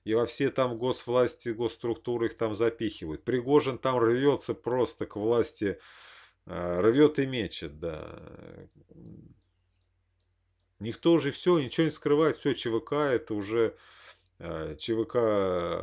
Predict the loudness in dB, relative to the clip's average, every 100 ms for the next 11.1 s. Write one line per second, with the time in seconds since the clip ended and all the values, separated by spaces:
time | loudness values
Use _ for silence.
0 | -6 -6 -6 -8 -2 0 0 -2 -6 -4
1 | -8 -8 -8 -4 -4 -4 -6 -6 -4 -4
2 | -4 -2 0 0 -4 -6 -16 -12 -12 -12
3 | -16 -18 -18 _ _ _ _ _ _ _
4 | _ -10 -6 -4 -4 -4 -8 -12 -8 -8
5 | -6 -6 -4 -4 -6 -4 0 0 -2 -6
6 | -12 _ _ -14 -10 -8 -4 -4 -4 -8
7 | -6 -6 -10 -18 _ _ -20 _ _ -6
8 | -4 -4 -6 -6 2 2 4 2 6 6
9 | 6 4 2 6 6 6 0 -2 -2 -6
10 | -6 -4 0 0 0 -2 0 -2 -2 -8